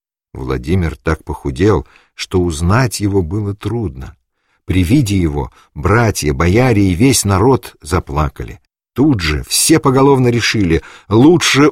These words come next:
умрем все перед Золотыми воротами за святую Богородицу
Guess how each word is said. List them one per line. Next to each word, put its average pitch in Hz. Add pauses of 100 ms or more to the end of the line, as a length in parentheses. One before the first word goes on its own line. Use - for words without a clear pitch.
умрем 139
все 127
перед 113
Золотыми 120
воротами 117
за 104
святую 123
Богородицу 117